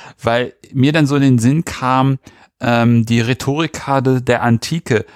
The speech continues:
wo es dann ja auch eher so anknüpft an Kommunikation oder auch irgendwie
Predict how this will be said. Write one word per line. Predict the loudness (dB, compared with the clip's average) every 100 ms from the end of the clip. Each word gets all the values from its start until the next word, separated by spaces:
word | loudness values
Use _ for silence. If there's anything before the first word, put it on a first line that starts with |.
| -14
wo | -4 0
es | 0
dann | 2 2
ja | 2 0
auch | 0 -2 -4
eher | -2 2 2
so | 2 0 0 -2 -8 _
anknüpft | -4 -2 -2 -2 -2 0 -2 -8 -10 -2
an | 2 2 2
Kommunikation | 0 2 2 -2 -8 -6 -2 0
oder | 0
auch | -2
irgendwie | -2 -2 -2